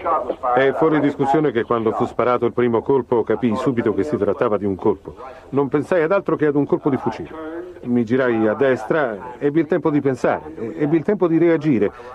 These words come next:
e mi girai a destra per guardarmi dietro la spalla, per vedere se ci fosse qualcosa di insolito o di particolare, per cercare di vederlo con la coda dell'occhio, perché pensai immediatamente al presidente.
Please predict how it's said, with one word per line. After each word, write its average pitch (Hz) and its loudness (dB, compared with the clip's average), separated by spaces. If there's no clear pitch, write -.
e 175 -2
mi 180 2
girai 185 2
a 165 2
destra 185 2
per 135 0
guardarmi 139 2
dietro 127 2
la 117 0
spalla, 90 -4
per 127 2
vedere 127 2
se 113 -6
ci 120 -8
fosse 123 -2
qualcosa 123 0
di 113 0
insolito 110 -2
o 87 -10
di 104 -4
particolare, 113 -2
per 147 -2
cercare 170 2
di 170 4
vederlo 180 2
con 147 2
la 143 2
coda 165 2
dell'occhio, 147 0
perché 143 0
pensai 175 0
immediatamente 185 2
al 160 -2
presidente. 131 -4